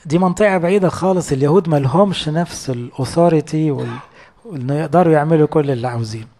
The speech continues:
فربنا قصد يطلع بولس من تحت ايديهم. انما بقى في م-، موقف غريب هنا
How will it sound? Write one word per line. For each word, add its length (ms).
فربنا 600
قصد 300
يطلع 480
بولس 360
من 140
تحت 280
ايديهم. 280
انما 300
بقى 260
في 140
م-، 240
موقف 360
غريب 360
هنا 280